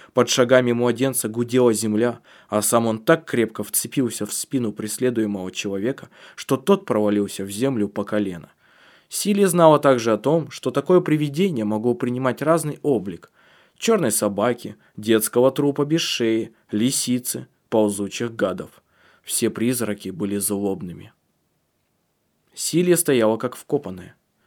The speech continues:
Ноги не слушались, не уносили прочь от этого места. Но маленькая девочка, которая тесно прижималась к ней,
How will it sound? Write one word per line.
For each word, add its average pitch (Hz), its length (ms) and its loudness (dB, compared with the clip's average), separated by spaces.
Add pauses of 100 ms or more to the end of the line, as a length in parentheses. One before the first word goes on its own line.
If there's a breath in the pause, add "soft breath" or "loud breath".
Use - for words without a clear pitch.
(280)
Ноги 160 240 4
не 175 160 2
слушались, 180 680 -4 (280 soft breath)
не 117 100 -2
уносили 131 460 2
прочь 139 360 4
от 110 200 -4
этого 120 260 0
места. 120 440 -8 (540 soft breath)
Но 117 140 2
маленькая 113 460 4
девочка, 110 500 -2
которая 123 340 -2
тесно 123 380 0
прижималась 107 680 -4
к - 100 -16
ней, 135 280 -10